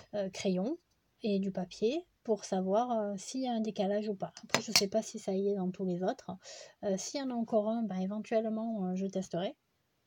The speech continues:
Et je reviendrai vers vous, euh, pour vous dire s'il y a le décalage ou pas. Euh, mais voilà, pensez-y et, euh,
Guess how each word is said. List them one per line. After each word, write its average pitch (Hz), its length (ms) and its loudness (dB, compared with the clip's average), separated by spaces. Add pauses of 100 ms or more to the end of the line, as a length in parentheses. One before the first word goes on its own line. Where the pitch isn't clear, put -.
(800)
Et 220 80 2
je 190 100 -2
reviendrai 190 420 2
vers 190 200 2
vous, 190 340 2
euh, 180 220 -4
pour 185 120 -2
vous 190 120 -2
dire 214 240 0
s'il - 200 -2
y 180 40 0
a - 20 0
le 180 120 0
décalage 180 460 -4
ou 175 60 -6
pas. 190 200 -4 (600)
Euh, 180 760 -4 (600)
mais 214 140 6
voilà, 190 260 6 (100)
pensez-y 226 1000 2
et, 202 260 2
euh, 175 420 -2